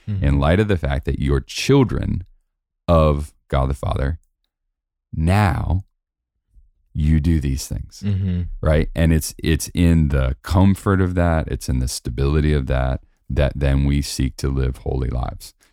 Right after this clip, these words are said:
Speaker 2: And so
Speaker 1: Mm-hmm.
Speaker 2: I think that's just so vitally important because, you know, he, he begins, like, we are supposed to set our hope fully on the grace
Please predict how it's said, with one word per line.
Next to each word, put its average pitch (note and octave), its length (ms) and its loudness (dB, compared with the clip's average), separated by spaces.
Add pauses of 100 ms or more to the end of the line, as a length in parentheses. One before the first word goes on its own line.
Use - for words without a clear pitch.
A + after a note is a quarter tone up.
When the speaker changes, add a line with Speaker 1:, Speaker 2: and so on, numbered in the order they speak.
Speaker 2:
And D#2+ 120 2
so G2+ 60 6
Speaker 1:
Mm-hmm. F2 80 8
Speaker 2:
I F2 40 4
think A#2 200 4
that's E2+ 220 2
just D#2 180 0
so D2+ 160 2
vitally C#2 840 0 (400)
important D2 680 2
because, E2+ 680 2
you F2 100 0
know, D#2 320 2
he, E2+ 340 0
he E2+ 160 -2
begins, E2+ 560 0
like, D2 180 0 (360)
we F2 180 0
are G2 80 4
supposed F#2+ 380 0
to E2 80 -2
set F#2+ 240 0
our G#2 140 2
hope E2 200 -2
fully F2+ 600 0 (340)
on D#2+ 160 2
the D#2 80 2
grace D2 600 0